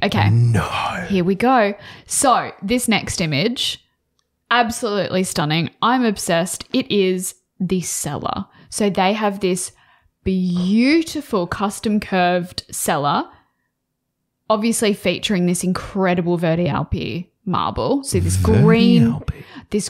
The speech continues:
Speaker 1: gr-, really, really dark, rich, rich green with this white and even darker green veinage throughout.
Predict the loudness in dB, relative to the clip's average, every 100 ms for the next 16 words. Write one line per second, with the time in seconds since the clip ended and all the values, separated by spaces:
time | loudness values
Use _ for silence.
0 | -10 -4 -2 0 -2 -2 2 4 6 6
1 | 6 4 4 2 2 -4 -10 -4 0 2
2 | 2 0 -2 -2 0 -2 -2 -6 -4 -6
3 | -12 _ _ _ _ _ _ _ -6 -2
4 | -2 -4 -4 -2 -2 0 0 0 -2 -2
5 | -4 -4 -4 -4 0 0 -2 -6 -2 0
6 | 2 2 0 0 0 0 0 0 0 2
7 | 0 0 -2 -2 -4 -6 -4 -2 0 0
8 | -2 -2 -6